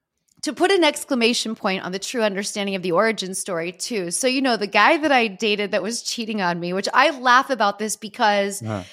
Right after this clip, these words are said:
Speaker 1: this is a regular woman experience.
Speaker 2: Yeah.
Speaker 1: Every woman I know has been cheated on. I
Speaker 2: Mm-hmm.
Speaker 1: love that I'm not that special,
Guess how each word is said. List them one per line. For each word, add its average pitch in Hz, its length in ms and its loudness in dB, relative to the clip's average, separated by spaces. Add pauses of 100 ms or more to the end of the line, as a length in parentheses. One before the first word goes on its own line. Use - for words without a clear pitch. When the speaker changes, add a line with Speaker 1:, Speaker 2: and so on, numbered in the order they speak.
Speaker 1:
this 311 160 -2
is 440 140 0
a 392 140 2
regular 247 420 2
woman 226 340 -2
experience. 185 1040 -4 (120)
Speaker 2:
Yeah. 208 200 -4
Speaker 1:
Every 349 240 4
woman 349 320 4
I 330 160 6
know 262 180 2
has 196 120 -4
been 175 140 -10
cheated 170 360 -6
on. 190 320 0 (320)
I 330 160 8
Speaker 2:
Mm-hmm. 311 120 -2
Speaker 1:
love 277 300 2
that 226 140 2
I'm 302 160 4
not 254 220 4
that 277 200 -4
special, 240 720 -4